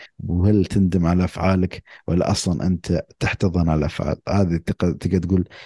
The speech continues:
ملخص، آه، قصة أوبنهايمر بالنسبة للمشاهدين بشكل عام.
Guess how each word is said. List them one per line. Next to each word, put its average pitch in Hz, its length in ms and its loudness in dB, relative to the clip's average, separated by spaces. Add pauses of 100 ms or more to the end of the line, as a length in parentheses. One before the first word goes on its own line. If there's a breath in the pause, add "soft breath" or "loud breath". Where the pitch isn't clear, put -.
(140 loud breath)
ملخص، 104 720 2
آه، 87 120 -2
قصة 82 440 -4
أوبنهايمر 78 680 0 (360 loud breath)
بالنسبة 87 800 2 (320)
للمشاهدين 78 1300 0 (100)
بشكل 76 640 -4
عام. 71 140 -2